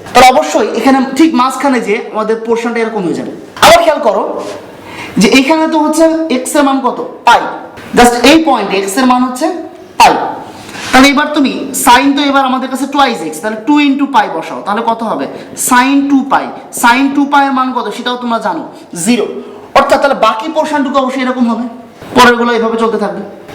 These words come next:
এই যে এইভাবে চলতে থাকবে, এরকম করে চলবে। তাহলে দেখো এই অংশটুকুই কিন্তু আবার এই পরের বার রিপিট করতেছে, তাহলে এতটুকু অংশ পর পর গ্রাফটা রিপিটেশন হচ্ছে। আর এতটুকু অংশ কত আমরা আগে থেকে জানি, এতটুকু অংশ হচ্ছে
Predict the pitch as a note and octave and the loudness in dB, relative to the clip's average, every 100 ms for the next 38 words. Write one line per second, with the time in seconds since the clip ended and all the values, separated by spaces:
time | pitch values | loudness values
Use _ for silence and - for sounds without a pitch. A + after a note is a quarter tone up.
0 | - G3+ G3+ G3 F#3 G3 F3 F3 F3 - | 2 4 4 2 0 -2 -4 -4 -4 -6
1 | - - - - - G3 A#3+ - C3+ - | -8 -14 -14 -14 0 2 2 2 0 -2
2 | - - - - - - C4+ C#4+ C#4 C4 | -8 -10 -14 -16 -12 -2 2 4 2 -2
3 | - - C#4 D4 D4 D4+ D#4 D#4+ D#4 D4 | -2 2 2 2 -2 0 0 0 -2 0
4 | D4 B3+ G#3 - - - - - - - | 0 0 -2 -4 -12 -18 -20 -20 -16 -2
5 | A3 B3 B3 B3+ A#3 G#3+ G#3 - G3+ F3+ | 2 2 0 -2 0 0 -2 -2 -6 -6
6 | C3+ C#3+ C#3+ F3 G3+ - A#3 A#3+ D#4 D#4+ | -6 -6 -2 2 2 4 2 2 0 2
7 | D4 C4 C4 A3+ A3 G#3 F3 E3+ F3 G3 | 2 2 0 0 0 0 -4 -4 0 -2
8 | G3 G3+ G3+ G#3+ G#3 G#3 G3 - B3 - | -2 -8 -8 -8 -8 -6 -6 -6 -8 -12
9 | - - - - - - - F#3+ A3+ A3+ | -20 -18 -18 -16 -12 -8 0 4 4 4
10 | C#4+ D#4 C#4 C4+ C#4 C4 B3+ C4 A#3 G#3+ | 0 0 0 0 0 2 2 2 2 0
11 | G#3+ G#3+ A3+ A3 A3 B3+ A#3 G3+ G3 F#3+ | -2 -8 -8 -4 -2 -2 -4 -4 -4 -4
12 | E3+ E3+ D3+ | -4 -8 -4